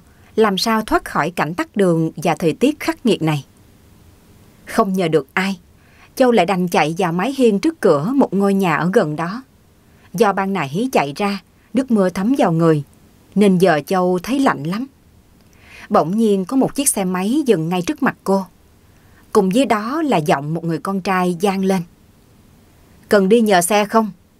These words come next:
"Có ạ." Châu vội vàng đáp ngay. Cô không cần biết đối phương là ai. Cô chỉ biết rằng anh ta chính là phao cứu sinh của cô lúc này. Người thanh niên hỏi cô, "Muốn về đâu?"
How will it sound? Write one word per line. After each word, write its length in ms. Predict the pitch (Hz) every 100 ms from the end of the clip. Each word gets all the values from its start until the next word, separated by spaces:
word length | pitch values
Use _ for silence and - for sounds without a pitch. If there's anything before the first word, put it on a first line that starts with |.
| _ _ _ _ _ -
"Có 120 | 226
ạ." 360 | 277 339 170 185 _ _ _ _ _ _ _ -
Châu 240 | 214 185 175
vội 180 | 147 139
vàng 280 | 170 147 156
đáp 180 | 262
ngay. 260 | 214 190 175 - _ _ _ _ _ _ _ -
Cô 80 | 254
không 260 | 294 247
cần 220 | 233 165
biết 220 | 175 302 - _
đối 180 | 196 254 -
phương 160 | 226
là 120 | 196
ai. 300 | - 175 202 208 _ _ _ _ _
Cô 120 | 277 262
chỉ 100 | 202
biết 240 | 320 -
rằng 300 | 208 180 165 143 _
anh 220 | 208 202
ta 180 | 202 185
chính 240 | 202 254
là 80 | 285
phao 300 | 170 190 175 214
cứu 180 | 240
sinh 260 | 320 240 190
của 140 | 170
cô 260 | 170 196 180
lúc 200 | 269 320
này. 200 | 190 135 _ _ _ _ _ _ _ _ _ _ _ _ - -
Người 140 | 214 208
thanh 240 | 233 233
niên 200 | 233 220
hỏi 260 | 196 143 -
cô, 200 | 214 180 - _ _ _ _ -
"Muốn 220 | 196 269
về 140 | 294 170
đâu?" 200 | 175